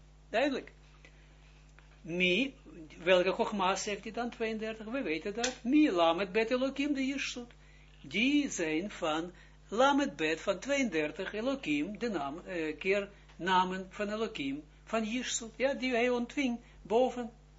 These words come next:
eh, van link-, links in de Bina. Herinner je nog? We, eh, hem, Nifchanim, drieëndertig, Lesot Shem Mem,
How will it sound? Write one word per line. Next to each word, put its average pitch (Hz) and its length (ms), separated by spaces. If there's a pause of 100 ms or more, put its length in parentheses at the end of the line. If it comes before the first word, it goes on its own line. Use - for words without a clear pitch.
(180)
eh, 214 220
van 233 240
link-, 220 320
links 226 520
in 214 160
de 208 100
Bina. 180 360
Herinner 254 300
je 247 60
nog? 254 260 (1400)
We, 240 280 (300)
eh, 160 380 (460)
hem, 190 680
Nifchanim, 202 880 (520)
drieëndertig, 185 840 (280)
Lesot 165 640
Shem 247 340
Mem, 202 260